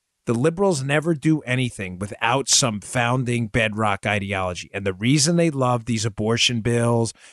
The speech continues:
you know, quote, "free abortion," everybody's gonna have to provide abortion, avo-, avo-, is not because they love death. It's that they don't mind death. They love population control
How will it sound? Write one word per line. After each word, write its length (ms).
you 80
know, 100
quote, 300
"free 320
abortion," 640
everybody's 400
gonna 140
have 80
to 80
provide 280
abortion, 440
avo-, 200
avo-, 220
is 220
not 320
because 400
they 120
love 320
death. 280
It's 140
that 160
they 100
don't 260
mind 460
death. 240
They 160
love 380
population 720
control 460